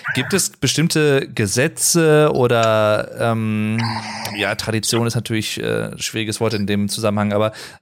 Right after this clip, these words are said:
es gibt ja manchmal so inne-, ungeschriebene Regeln, zum Beispiel auch vielleicht in Gefängnissen oder so, die sich so eingebürgert haben im Laufe der Jahre.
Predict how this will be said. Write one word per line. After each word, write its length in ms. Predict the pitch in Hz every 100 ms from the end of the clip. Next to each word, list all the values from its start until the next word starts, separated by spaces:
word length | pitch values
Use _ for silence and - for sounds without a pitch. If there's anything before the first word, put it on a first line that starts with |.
| _ -
es 120 | - -
gibt 160 | 170
ja 40 | 151
manchmal 220 | 151 156
so 100 | 131
inne-, 380 | 147 160 143 135
ungeschriebene 920 | 151 160 - 139 143 131 123 120 117
Regeln, 360 | 120 127 120 107
zum 140 | 110
Beispiel 460 | 101 107 - 104 -
auch 120 | 107
vielleicht 280 | - 107 110
in 100 | 117
Gefängnissen 540 | 104 110 117 113 120
oder 220 | 101 104
so, 160 | 98 98
die 80 | 104
sich 120 | 104
so 140 | 107
eingebürgert 580 | 104 127 123 120 117 113
haben 240 | 117 113 113
im 80 |
Laufe 280 | 107 110 -
der 80 | 110
Jahre. 480 | 104 104 113 117